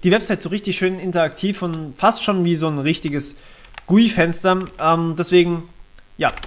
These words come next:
äh, wenn ihr mich grad nicht verstanden habt, ist nicht so wild. Ähm, ich zeig euch einfach jetzt noch ein paar coole Sachen, ähm, mit denen man viel anstellen kann. Und zwar Type Color.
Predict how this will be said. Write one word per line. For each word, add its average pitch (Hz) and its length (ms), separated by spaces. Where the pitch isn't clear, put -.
äh, 175 100
wenn 208 120
ihr 220 60
mich 202 120
grad 185 160
nicht 180 100
verstanden 165 320
habt, 160 160
ist 147 100
nicht 143 140
so 135 80
wild. 139 260
Ähm, 165 380
ich - 160
zeig 226 200
euch 214 120
einfach 202 220
jetzt 196 240
noch 175 100
ein 170 80
paar 156 380
coole 262 220
Sachen, 220 460
ähm, 185 240
mit 190 160
denen 185 140
man 175 160
viel 180 240
anstellen 139 420
kann. 127 240
Und 170 160
zwar 156 440
Type 165 260
Color. 180 360